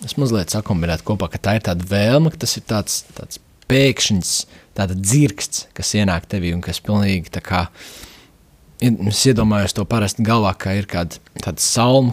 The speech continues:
kūlītis, ja, un ir šis, ā, krams, ja, un tu uzšķel to dzirksti. Un tagad tu uzšķel to dzirksti, tad visi vienkārši tie salmi ļoti ātri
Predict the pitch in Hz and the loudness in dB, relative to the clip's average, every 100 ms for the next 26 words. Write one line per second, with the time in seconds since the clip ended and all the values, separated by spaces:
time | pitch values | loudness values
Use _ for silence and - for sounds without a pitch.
0 | - 170 196 107 87 92 - 92 95 113 | 0 4 4 4 0 -4 -6 -4 -4 -6
1 | - - - - _ - 101 - 87 - | -12 -20 -20 -20 _ -2 -2 -2 -4 -4
2 | - - - 95 90 85 82 - - 139 | -4 -4 -2 -2 -2 -4 -6 -6 0 2
3 | 139 98 - - 85 87 92 98 - 117 | 2 0 -4 -6 -6 -6 -8 -10 -6 -6
4 | 120 - 101 - 87 101 117 98 - - | -4 -2 -2 -2 -2 2 0 0 -6 -10
5 | - _ - 107 101 - 131 - 107 101 | -20 _ -8 -4 -2 0 0 0 -2 -2
6 | 87 147 160 - - 80 101 - 104 98 | 2 4 4 0 -8 -4 -2 0 0 -2
7 | 101 95 - 98 - - - - 101 - | -2 -4 -4 -6 -8 -18 -20 -6 -4 0
8 | 110 120 131 120 135 127 - 104 120 - | 2 4 4 4 4 4 2 -2 -2 -2